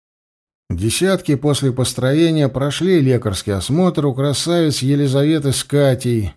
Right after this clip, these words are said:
которые, как могли, успокаивали штрафников-мальчишек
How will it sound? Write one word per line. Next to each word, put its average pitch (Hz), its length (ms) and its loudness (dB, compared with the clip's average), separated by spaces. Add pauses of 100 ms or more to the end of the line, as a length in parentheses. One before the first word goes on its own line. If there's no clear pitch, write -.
(140)
которые, 135 480 -4
как 110 200 -4
могли, 113 440 0
успокаивали 156 1000 2
штрафников-мальчишек 143 1500 0